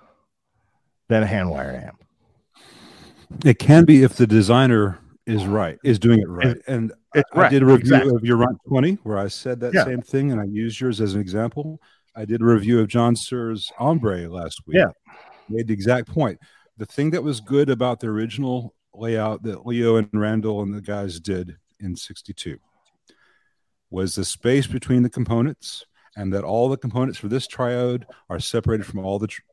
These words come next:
Speaker 2: components for this triode with space between them. And John replicated
Speaker 1: Mm-hmm.
Speaker 2: that in his P C B,
Speaker 1: Mm-hmm.
Speaker 2: and he did some things in the P C B wiring as far as shielding that you can only
Speaker 1: Mm-hmm.
Speaker 2: do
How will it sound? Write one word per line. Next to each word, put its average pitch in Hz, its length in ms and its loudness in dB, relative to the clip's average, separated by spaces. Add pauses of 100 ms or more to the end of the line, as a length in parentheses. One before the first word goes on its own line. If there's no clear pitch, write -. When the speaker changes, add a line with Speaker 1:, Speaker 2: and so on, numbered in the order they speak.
(220)
Speaker 2:
components 107 320 -4
for 113 100 -8
this 120 180 -4
triode 85 340 -8
with 110 120 -8
space 107 340 -6
between 113 340 -2
them. 82 140 -4
And 98 160 -6
John 104 320 -2
replicated 107 580 -4
Speaker 1:
Mm-hmm. 98 60 -6
Speaker 2:
that 92 200 -6
in 92 80 -8
his 87 160 -10
P - 180 -12
C 90 200 -12
B, 98 380 -6 (240)
Speaker 1:
Mm-hmm. 151 160 0
Speaker 2:
and 104 140 -2
he 113 100 -2
did 110 260 2
some 123 200 -2
things 113 380 -2 (120)
in 110 120 -6
the 95 100 -4
P 123 180 -4
C 117 180 -2
B 127 140 2
wiring 107 380 6
as 92 100 -4
far 95 160 -2
as 90 80 -6
shielding 110 520 -4 (560)
that 120 80 -6
you 120 100 -2
can 123 280 -4
only 202 320 6
Speaker 1:
Mm-hmm. 320 80 2
Speaker 2:
do - 240 -14